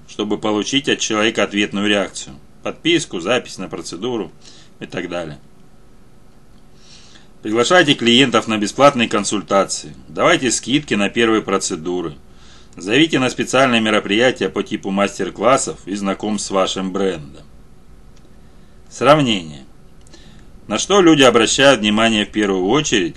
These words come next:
когда выбирают товары и услуги? Если отбросить люксовые продукты, то остается цена. Именно так. Девушка ищет косметолога, чтобы сделать ультразвуковую чистку лица.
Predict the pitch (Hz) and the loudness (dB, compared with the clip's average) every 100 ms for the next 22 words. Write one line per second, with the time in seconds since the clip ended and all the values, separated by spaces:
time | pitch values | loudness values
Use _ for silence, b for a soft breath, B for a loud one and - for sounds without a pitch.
0 | - 95 139 151 117 117 107 - 101 104 | -10 -4 0 4 6 4 4 2 2 6
1 | 110 107 107 - 117 107 85 71 - - | 6 4 2 -2 -2 -2 -2 -8 -16 -18
2 | - - b b b b - - 151 147 | -16 -18 b b b b -14 -2 -2 2
3 | 139 123 135 135 120 101 92 127 156 180 | 2 4 2 2 0 -4 -2 -2 0 0
4 | 147 120 101 101 90 80 - - - 107 | 2 2 0 -2 -4 -8 -16 -20 -14 -2
5 | 117 - 123 147 139 120 - 123 107 80 | -2 0 0 0 -2 -4 -2 -2 -2 -4
6 | - - - b b b b - - 101 | -8 -20 -20 b b b b -20 -20 -6
7 | 123 151 135 127 - 101 82 - - - | -2 0 0 -2 0 -2 -2 -10 -20 -20
8 | - - - B B B - 156 202 - | -20 -20 -20 B B B -4 2 2 2
9 | 139 131 131 - 120 120 117 123 151 113 | 2 2 0 0 -2 0 -2 2 4 4
10 | 95 90 110 104 90 113 120 107 113 101 | 2 -2 -2 -2 0 2 2 2 -2 -2
11 | 104 98 98 104 104 104 - 98 - 101 | -2 -2 -2 0 0 0 -2 -6 -4 -2
12 | 104 - 95 69 | -2 -4 -8 -8